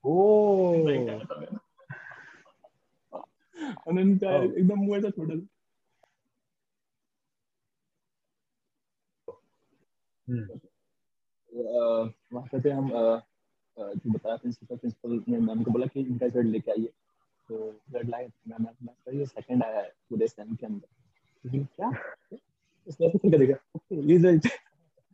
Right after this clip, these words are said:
Speaker 2: I was like, "हाँ, सेकंड आया हूँ।" फिर मैं जाके देखा, खुद का नाम देखा, "अरे हाँ, सेकंड आया हूँ भाई, कांग्रेचुलेशन।" फिर लोग मेरे को बोले, ये so it was like कि दोनों चीज़ थी, मैं गिटार भी, जो था,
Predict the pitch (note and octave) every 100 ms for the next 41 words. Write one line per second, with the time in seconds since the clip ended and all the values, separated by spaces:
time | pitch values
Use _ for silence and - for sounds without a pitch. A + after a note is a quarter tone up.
0 | D4 A#3 - C3+ C#3 C#3+ D#3 _ D3+ F3+
1 | - D#3 F#3 C#3+ C3 B2+ C#3 C#3 D#3 D#3+
2 | D#3+ D3 D#3 C#3+ C#3+ D#3+ C#3+ D3 C3 -
3 | D3+ F3 F3+ F#3+ F#3+ D#3 E3+ E3+ D3+ C3+
4 | B2 - _ A3 D3 C#3+ C#3+ D#3+ - F3
5 | D3 D3+ D3 D3 D3+ D3 D3 D3+ - B2
6 | C3 C3 C3 - _ A#2 - _ _ _
7 | _ D3+ D#3+ E3 E3 E3+ - F3 - -
8 | C#3+ D#3+ D#3+ C#3 B2 B2 B2 B2+ A#2 A2+
9 | A2 A2+ A#2+ B2+ B2 _ A#2 A#2 A#2